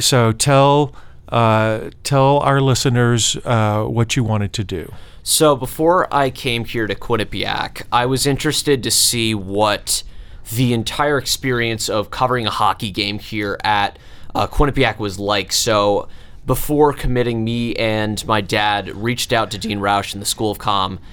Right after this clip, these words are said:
Speaker 2: and asked, "Is there any way that I could potentially shadow,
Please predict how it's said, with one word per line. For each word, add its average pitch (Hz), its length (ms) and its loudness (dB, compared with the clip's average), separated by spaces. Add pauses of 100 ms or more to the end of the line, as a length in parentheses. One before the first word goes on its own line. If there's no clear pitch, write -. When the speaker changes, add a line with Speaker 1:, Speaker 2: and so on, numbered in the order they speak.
(140)
Speaker 2:
and 117 160 -4
asked, 101 460 -2
"Is 135 160 0
there 127 160 2
any 139 220 2
way 117 280 4
that 107 160 0
I 107 120 2
could 107 280 -4
potentially 107 600 -4
shadow, 101 960 0